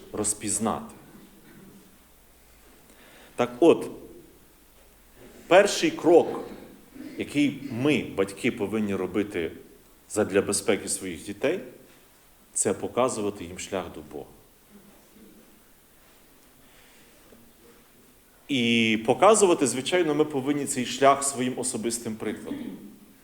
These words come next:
Це перший крок, найважливіший крок.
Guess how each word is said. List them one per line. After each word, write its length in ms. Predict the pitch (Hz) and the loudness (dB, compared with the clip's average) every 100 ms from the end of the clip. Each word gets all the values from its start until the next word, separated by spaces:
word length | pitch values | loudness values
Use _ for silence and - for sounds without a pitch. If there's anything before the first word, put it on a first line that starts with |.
| - - - - | -20 -20 -20 -8
Це 180 | - 107 | 0 0
перший 680 | - 147 156 - - - - | 4 6 8 6 0 -6 -8
крок, 480 | - 110 82 - - - - _ - _ _ - | -2 0 0 -2 -14 -20 -20 _ -20 _ _ -6
найважливіший 880 | 98 90 92 85 127 143 90 - 98 - | -2 0 0 0 0 0 -2 -6 -12 -16
крок. 140 | - | -16